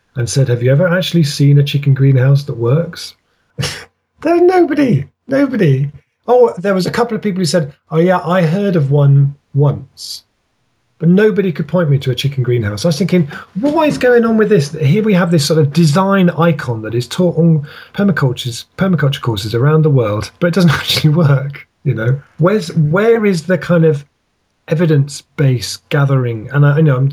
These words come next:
it's, and it's starting to happen now, and I'm delighted. There's a great thing the Permaculture Association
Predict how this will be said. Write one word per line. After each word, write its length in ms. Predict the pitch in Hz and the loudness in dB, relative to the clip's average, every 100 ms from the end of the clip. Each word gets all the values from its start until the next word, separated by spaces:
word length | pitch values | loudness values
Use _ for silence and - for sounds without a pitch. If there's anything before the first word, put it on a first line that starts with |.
| - 156 | -4 -8
it's, 160 | 143 | -6
and 180 | - 151 | 0 0
it's 80 | 143 | 0
starting 400 | - 190 202 190 | 0 0 2 0
to 100 | 180 | 0
happen 400 | 156 170 156 143 | 0 0 2 2
now, 360 | 147 127 110 | 2 0 -4
and 120 | 110 120 | -4 -4
I'm 80 | |
delighted. 360 | 127 139 143 127 | -2 0 0 0
There's 140 | 131 | -2
a 60 | 131 | -2
great 240 | 143 143 | -2 -2
thing 140 | 139 127 | -2 -4
the 80 | 123 | 0
Permaculture 500 | 135 123 131 123 127 | -2 0 -4 -4 -6
Association 720 | - 123 113 120 117 120 | -4 -4 -2 -4 -2 -4